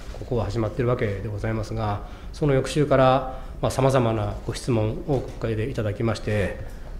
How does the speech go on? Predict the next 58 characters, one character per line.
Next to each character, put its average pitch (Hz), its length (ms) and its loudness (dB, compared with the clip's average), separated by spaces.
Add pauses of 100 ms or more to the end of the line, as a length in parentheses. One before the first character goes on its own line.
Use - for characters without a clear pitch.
(420)
ま - 140 -12
あ、 - 20 -14
な - 160 -12
ん - 40 -12
て - 100 -12
い - 40 -14
う - 40 -12
か - 100 -10
な、 - 100 -8
な 123 140 2
ぜ 131 120 4
と 131 60 0
言 110 100 2
わ 110 60 2
れ 117 60 2
ま 113 100 0
す - 80 -6
と、 120 100 0
も 117 140 0
う - 20 0
本 127 160 4
当 151 60 6
に 127 60 2
そ 147 160 4
う 143 80 6
い 147 60 8
う 143 100 6
国 - 140 -4
会 147 180 6
で 143 60 6
の 131 100 6
ご 127 160 4
議 127 80 0
論 131 120 4
が 113 100 0
ど 147 100 6
ん 160 80 6
ど 123 100 2
ん 104 80 -2 (120)
こ 117 280 -2
う 135 60 0
大 123 60 0
き - 100 -8
く 110 300 -2 (160)
な 123 100 -2
っ - 40 -6
て - 140 -6
い - 20 -2
っ - 40 -6
て、 127 80 -6
そ 127 100 -6
の 123 60 2
中 135 200 4
で 113 120 0
も 110 200 -4 (360)
必 110 100 -6
死 120 120 -2
に 113 200 0